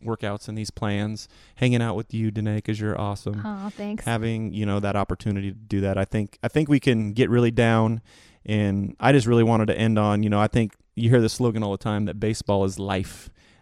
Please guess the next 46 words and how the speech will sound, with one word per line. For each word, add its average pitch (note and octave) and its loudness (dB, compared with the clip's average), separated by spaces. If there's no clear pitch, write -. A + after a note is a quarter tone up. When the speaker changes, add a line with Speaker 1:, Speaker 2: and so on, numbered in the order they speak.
Speaker 1:
And G2 -2
I F#2+ -2
think G#2+ -4
this A2+ 2
is G#2+ -2
an G#2+ -2
opportunity G#2 -2
to G2+ -4
realize G2 0
that F#2+ -8
baseball's A2 -4
not G#2 -6
life. - -12
Speaker 2:
Mm-mm. A3 -6
Speaker 1:
It's G#3 -6
what C#3+ 0
we A2 -4
get A2+ -4
to - -4
do. G2+ 0
It's - -8
an G2+ -4
opportunity G#2+ -4
that G2 -4
we G2 -2
have G2+ 0
to G2+ -4
coach - -2
it, G#2 -8
to - -10
play G#2 0
it, G2+ -2
to F#2+ -4
watch F#2+ -2
it. F2 -8
But - -6
it's - -6
not F#3+ 0
life. - -6
It's, - -8
it's, A2+ -4
it's A2+ -6
something B2+ 0
you G#2+ 2
really G#2+ 0
love. G2+ -4